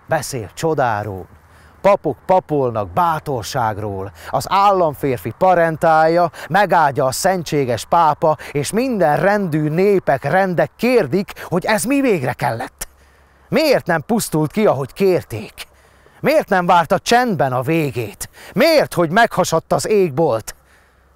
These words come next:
Mert egy nép azt mondta, elég volt. Nem érti ezt az a sok ember, mi áradt itt meg, mint a tenger. Miért remegtek világrendek? Egy nép kiáltott,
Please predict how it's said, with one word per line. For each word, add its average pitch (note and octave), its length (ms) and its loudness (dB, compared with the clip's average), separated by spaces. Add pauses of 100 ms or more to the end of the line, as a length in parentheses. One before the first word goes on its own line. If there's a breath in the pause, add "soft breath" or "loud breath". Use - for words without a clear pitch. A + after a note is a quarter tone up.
(680 soft breath)
Mert A2+ 220 -4
egy G#2+ 100 -6
nép A#2+ 240 -6
azt A#2 220 -6
mondta, F2 360 -12 (1300)
elég G#2+ 360 -6
volt. - 380 -16 (1300)
Nem F3 260 -2
érti B2+ 360 -4
ezt G#2 220 -8
az G#2+ 120 -6
a G#2+ 60 -8
sok C3+ 280 -6
ember, G#2+ 400 -6
mi C#3 200 -4
áradt A2+ 440 -2
itt G#2 140 -12
meg, G#2 180 -8
mint G2+ 200 -10
a F#2+ 40 -8
tenger. G#2 640 -8 (540 soft breath)
Miért E3 460 0
remegtek C3+ 480 -4
világrendek? A#2 1000 -4 (720 soft breath)
Egy B2+ 160 -6
nép C3 240 -6
kiáltott, A2 720 -6